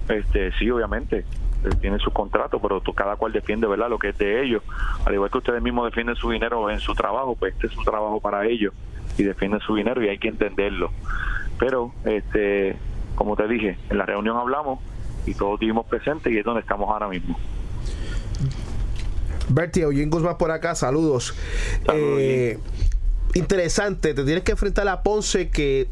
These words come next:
Speaker 2: ya no tenía nada que, que perder, porque ya había cualificado a la serie semifinales, te presentas ayer ante el equipo de Aguada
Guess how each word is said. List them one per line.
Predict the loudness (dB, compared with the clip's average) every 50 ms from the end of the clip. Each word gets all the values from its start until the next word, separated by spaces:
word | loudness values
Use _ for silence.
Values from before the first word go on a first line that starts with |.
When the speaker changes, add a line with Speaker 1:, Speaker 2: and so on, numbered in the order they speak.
| -2 -2 0
Speaker 2:
ya | 2 2 2 2
no | 2 2
tenía | 2 2 2 2 2 2
nada | 2 2 2 2 2
que, | 2 2 2 4 4 4 4 4 2 2 0 0 0 0 2 2 2
que | 2 4
perder, | 2 0 0 2 0 0 0 -2 -4 -4 -4 -2 -2 0 0 2
porque | 2 2 2 2 2 2
ya | 2 2
había | 2 2 0 0
cualificado | 0 0 0 2 0 0 0 2 2 2 4 4
a |
la | 2 2
serie | 2 2 2 2 2
semifinales, | 2 2 2 2 2 2 2 2 2 2 2 2 0 -2 -4 -8 -4 0
te | 0 0 0 -2 -4 -6 -6 -4 -4 -4 -2 0
presentas | 0 0 2 2 2 2 2 0 0 0
ayer | 2 2 2 2 0 -2 -4 -8 -6 -2 0
ante | 0 2 2 2
el | 2 2
equipo | 2 2 2 4 4 4
de | 4
Aguada | 4 4 4 2 2 2 2 2 0 -2